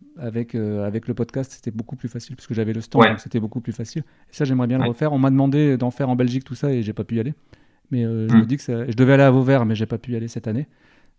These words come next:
Speaker 1: Et, euh, il y aura d'autres, euh,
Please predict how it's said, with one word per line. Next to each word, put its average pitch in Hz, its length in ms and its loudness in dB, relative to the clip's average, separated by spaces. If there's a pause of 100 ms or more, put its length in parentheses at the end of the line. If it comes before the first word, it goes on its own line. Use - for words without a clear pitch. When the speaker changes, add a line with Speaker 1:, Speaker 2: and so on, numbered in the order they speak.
(120)
Speaker 1:
Et, 170 80 -10
euh, 101 840 -6 (840)
il 160 60 -4
y 123 40 2
aura 107 140 4
d'autres, 117 300 0
euh, 98 260 -4